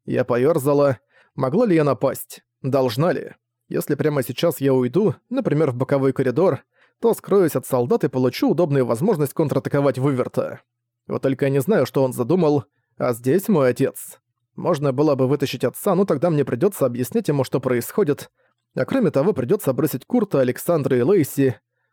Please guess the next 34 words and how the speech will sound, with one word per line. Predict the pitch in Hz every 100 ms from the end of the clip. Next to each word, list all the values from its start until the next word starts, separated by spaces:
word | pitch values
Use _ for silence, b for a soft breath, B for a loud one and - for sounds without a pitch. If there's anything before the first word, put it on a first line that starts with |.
| _ -
Бросить | 127 127 127 160
остальных | 185 - 202 131
гражданских. | 131 139 120 131 117 - - - - _ _ _ _ _ _
Брать | - 123 151 -
кого-то | 135 151 139
с | -
собой | 131 143
было | 143 143
неразумно, | 131 120 117 180 160 139 - _ _ _ _
но | 135
оставить | 127 277 208
отца | 139 - 214
было | 139 139
выше | 214 -
моих | 123 117 -
сил. | - 175 123 - _ _ _ -
Не | 127
знаю | 123 226 156
почему, | - - 202 190
но |
мне | 139 180
казалось, | 143 127 233 139 -
если | 147 131
я |
брошу | 123 202 -
его | 135 143
сейчас, | 127 - 240
то | -
никогда | 175 147 135
уже | 214 123 120
к |
нему | 135 135
не | 127
вернусь. | 120 131 185 -